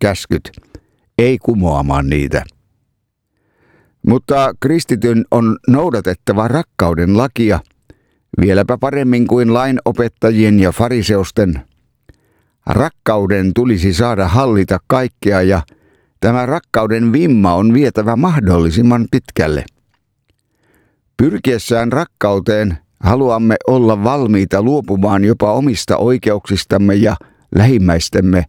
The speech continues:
hyväksi on aina näin kokonaisvaltaisesti toimittava. Rakkaus yltää vastustajiin asti, kuten totesin. Rakkauden olemukseen kuuluvat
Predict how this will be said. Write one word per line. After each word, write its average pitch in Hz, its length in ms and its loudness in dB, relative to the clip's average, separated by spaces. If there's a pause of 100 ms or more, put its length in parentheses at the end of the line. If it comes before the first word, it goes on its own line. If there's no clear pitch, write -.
(260)
hyväksi 104 500 0 (200)
on 95 240 0
aina 98 340 0 (260)
näin 95 280 0 (180)
kokonaisvaltaisesti 87 1300 -2
toimittava. - 680 -2 (1300)
Rakkaus 95 760 -2
yltää 87 680 0 (200)
vastustajiin 90 760 -2
asti, 98 360 -2
kuten 92 280 0
totesin. 101 520 -2 (1500)
Rakkauden 107 800 -2 (240)
olemukseen 104 760 0
kuuluvat 95 560 0